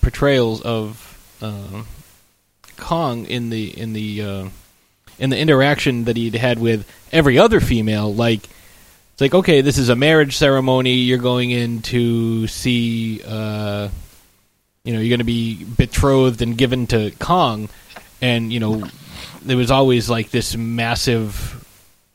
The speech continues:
you know, amount of bones and this, this huge open grave where there were all kinds of female skeletons that were torn apart, you know, and this is the first time that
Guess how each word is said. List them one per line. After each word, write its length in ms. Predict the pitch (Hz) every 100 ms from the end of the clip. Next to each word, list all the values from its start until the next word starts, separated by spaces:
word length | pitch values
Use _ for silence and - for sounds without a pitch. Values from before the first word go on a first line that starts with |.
| _
you 100 | 117
know, 120 | 107 -
amount 300 | 127 123 117
of 360 | 107 107 107 110
bones 600 | 147 143 127 120 113 107
and 260 | 107 104
this, 260 | 107 107 104
this 180 | 117 -
huge 440 | - 139 123 117 -
open 320 | 139 127 120
grave 420 | 113 139 127 117
where 140 | 117 110
there 160 | 110
were 220 | 110 107 - - - - - _ _ _ _ _
all 220 | - 139 135
kinds 300 | 131 135 127
of 100 | 113
female 400 | 147 143 131 123
skeletons 640 | - 143 143 123 117 110
that 160 | 113 104
were 140 | 113
torn 340 | - - 139
apart, 460 | 120 - 165 123 107 - - - - _ _ _ _ _ _
you 100 | 117
know, 220 | 113 113 113
and 320 | 110 107 104 - - _ _ - -
this 180 | 135
is 120 | 139 123
the 80 |
first 320 | 110 139 127 -
time 380 | 131 123 117
that 260 | 107 107 104